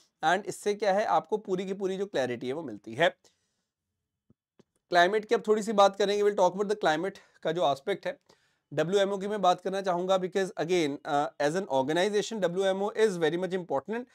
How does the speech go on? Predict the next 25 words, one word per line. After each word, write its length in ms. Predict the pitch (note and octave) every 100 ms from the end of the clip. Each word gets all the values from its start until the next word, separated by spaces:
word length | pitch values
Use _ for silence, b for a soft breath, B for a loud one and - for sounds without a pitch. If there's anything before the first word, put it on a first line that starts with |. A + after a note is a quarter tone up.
| b b b -
और 280 | E3+ G3 -
हर 160 | E3 G#3+
तरह 320 | A3 G3 G#3
से 120 | A#3
वो 100 | A#3
इंपॉर्टेंट 460 | A#3 G#3+ F#3 G#3 G#3
है, 60 |
तो 120 | G#3
थोड़ा 380 | G3+ A3 A3+ B3+
सा 140 | A3+ G#3
आपको 260 | F#3+ -
उसके 220 | F#3+ -
बारे 240 | F3 C#3 C#3+
में 260 | G#3 C#4+ - _ _ _
ध्यान 220 | E3 F#3+ G3+
रखना 180 | -
है 60 | G#3
कि 80 | A3+
किस 220 | G#3 -
तरह 180 | G3 F#3+
से 100 | G3
क्वेश्चन 320 | F#3 - F3+
आ 80 | A#2+
सकता 280 | - -
है। 100 | A2+